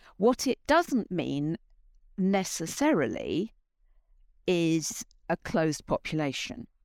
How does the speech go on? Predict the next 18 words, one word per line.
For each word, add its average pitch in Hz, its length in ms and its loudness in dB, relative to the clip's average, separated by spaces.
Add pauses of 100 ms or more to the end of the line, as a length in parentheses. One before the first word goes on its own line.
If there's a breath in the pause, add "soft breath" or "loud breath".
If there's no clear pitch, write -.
(960 soft breath)
because 175 640 2
if - 180 -2
you 208 120 -2
want 208 320 2
to 175 580 0 (480)
correct - 840 -2 (680)
your 156 220 2
purebred 139 640 0
strain, 139 760 0 (680)
you 180 260 0
can 180 180 -2
do 185 220 0
so 170 560 -2 (500)
by, 165 280 2 (400)
by 170 160 4
using 165 380 0
an 156 80 0
outcross, - 760 -4